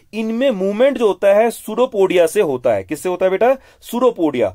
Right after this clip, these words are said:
Pseudopodia मतलब बॉडी का कोई पार्ट है, बॉडी, बॉडी से ही कोई एक छोटा सा पैर जैसी स्ट्रक्चर निकलेगी।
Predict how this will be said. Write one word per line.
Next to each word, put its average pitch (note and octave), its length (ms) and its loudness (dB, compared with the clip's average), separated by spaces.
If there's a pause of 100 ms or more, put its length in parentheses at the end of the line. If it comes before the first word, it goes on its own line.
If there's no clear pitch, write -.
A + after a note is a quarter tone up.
(220)
Pseudopodia G#3+ 540 0
मतलब G#3+ 200 -2
बॉडी D#3+ 260 0
का A3+ 120 0
कोई G#3+ 160 -4
पार्ट E3+ 320 2
है, F#3+ 60 -6
बॉडी, D#3 240 -2
बॉडी D3+ 280 0
से G3+ 140 -8
ही G#3 80 -8
कोई G3 280 -2
एक F3 280 -6
छोटा E3 240 0
सा F3+ 120 0
पैर E3 260 2
जैसी E3+ 200 -6
स्ट्रक्चर D#3+ 300 -10
निकलेगी। B2 340 -8